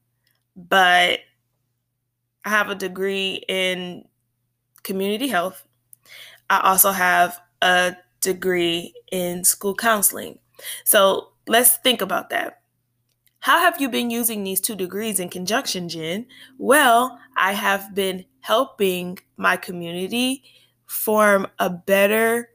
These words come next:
relationship with their mental health and helping to break stigmas surrounding mental health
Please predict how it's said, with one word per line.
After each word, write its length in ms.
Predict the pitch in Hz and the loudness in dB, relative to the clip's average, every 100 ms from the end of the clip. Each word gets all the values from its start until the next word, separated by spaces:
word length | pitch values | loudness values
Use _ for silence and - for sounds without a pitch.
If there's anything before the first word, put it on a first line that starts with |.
| - | -6
relationship 920 | 190 185 202 214 240 214 185 175 165 - - | -4 0 -2 -2 -2 -2 0 -2 -4 -12 -6
with 180 | 196 | -4
their 160 | 190 185 | -2 -4
mental 500 | 180 175 180 190 269 | -2 -6 0 0 0
health 440 | 233 180 180 202 _ - - - _ _ _ | -2 -2 -2 -4 _ -14 -14 -14 _ _ _
and 600 | 202 202 202 190 190 - _ _ | 2 4 4 2 -2 -8 _ _
helping 520 | - 220 226 269 262 | 0 0 0 0 0
to 140 | 240 | 0
break 340 | 185 180 180 180 | -2 -2 0 2
stigmas 720 | - 185 196 202 175 180 - | 0 0 -2 -2 -2 0 2
surrounding 720 | - 185 180 196 254 233 190 | 2 0 0 2 2 0 -2
mental 300 | 170 170 175 | -4 -2 -4
health 300 | 165 170 165 | -2 -6 -6